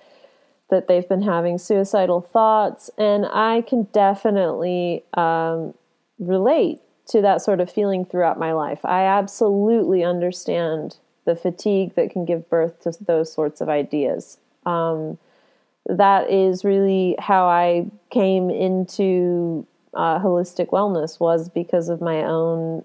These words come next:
uh, failed attempted suicide and just the lead up to that of just really having, feeling no meaning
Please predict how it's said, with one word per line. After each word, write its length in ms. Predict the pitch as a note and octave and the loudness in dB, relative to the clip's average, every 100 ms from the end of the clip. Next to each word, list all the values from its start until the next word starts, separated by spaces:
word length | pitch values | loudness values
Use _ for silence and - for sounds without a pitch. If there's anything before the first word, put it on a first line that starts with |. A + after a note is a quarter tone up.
| - | -8
uh, 360 | E3 D#3+ D#3 - _ _ _ _ | -6 -4 -4 -8 _ _ _ _
failed 480 | F#3 F3+ F3 F3 E3 | 2 4 4 2 0
attempted 720 | E3+ - E3 E3 E3 D#3+ E3 | -6 -4 -4 -2 -2 -2 -8
suicide 800 | - E3+ E3 E3 E3 D#3 D3+ D3+ | -2 0 0 0 0 2 2 0
and 400 | D#3 D3 D3+ - _ _ _ _ _ - | 0 -2 -6 -10 _ _ _ _ _ -2
just 400 | G3+ G3+ - - _ E3+ | 0 0 -8 -20 _ -2
the 320 | F#3 F3+ F3 | 2 4 4
lead 260 | F3 A3 | 2 4
up 260 | A3+ D3+ - | 4 2 -2
to 140 | - E3 | -2 2
that 360 | D3 C#3 - | 2 2 0
of 320 | - E3 E3 E3+ - | 0 0 0 -4 -2
just 360 | F3 F3 - - - | 0 -2 -8 -20 -20
really 640 | - F3+ G3+ A#3 A#3 G#3 G3+ | -16 -4 2 4 4 2 0
having, 520 | - F#3+ F#3+ F#3+ F3+ | 0 0 0 -2 -4
feeling 560 | - - C4 C4+ B3 G#3+ | -6 0 2 4 2 2
no 300 | G3+ A#3+ A#3 | 4 4 4
meaning 580 | G#3 A3 G#3+ E3 D#3 | 2 2 2 0 -4